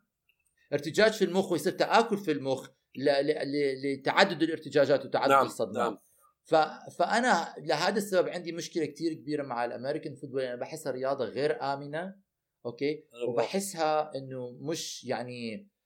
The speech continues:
Speaker 1: يعني أوكي، يعني مثلًا لما بتلعب تنس، أوكي؟ آه، الري-، يعني الرياضة بصورة عامة بتعرضك لل-، للإصابة، لأنه أنت عم ت-، تطلب من جسمك يعمل، يت-، ي-، ي-، يكون، ي-، ي-، ينفذ شغلات على مستوى عالية، ولكن،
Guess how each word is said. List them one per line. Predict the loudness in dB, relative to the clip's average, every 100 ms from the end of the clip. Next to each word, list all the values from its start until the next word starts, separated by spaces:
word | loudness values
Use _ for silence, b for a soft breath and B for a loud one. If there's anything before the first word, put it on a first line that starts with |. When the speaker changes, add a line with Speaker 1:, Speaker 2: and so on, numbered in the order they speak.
| _
Speaker 1:
يعني | -6 -4
أوكي، | -4 -2
يعني | -4 -2
مثلًا | -2 -4 -4 _ _ -10
لما | -8
بتلعب | -2 2 2 0
تنس، | 0 2 0 -6 -10 -4
أوكي؟ | -4 -2 -4 -4 -12 _ _ -8
آه، | -8 -8 -8
الري-، | -4 -2
يعني | -2 -6 -4
الرياضة | 0 4 6 6
بصورة | 2 0 2
عامة | 4 2 0
بتعرضك | -2 -6 0 4 4 2 2
لل-، | 0 0 -6
للإصابة، | -8 -6 -4 -2 -2
لأنه | -6 -8
أنت | -6 -6
عم | -6 -8 -12
ت-، | -14 -14
تطلب | -4 -4 -2
من | -8
جسمك | -10 -10 -10 -6
يعمل، | -4 -4 -4 -6 -4
يت-، | -4
ي-، | -4
ي-، | -4 -6 -6 -10 -10 -10
يكون، | -4 -4 -4 b b
ي-، | -10
ي-، | -10 -14 -20 _
ينفذ | -8 -2 -2 -2
شغلات | -6 -2 0 0
على | -2
مستوى | -6 -2 0
عالية، | 2 0 0 0
ولكن، | 4 6 4 2 -2 -2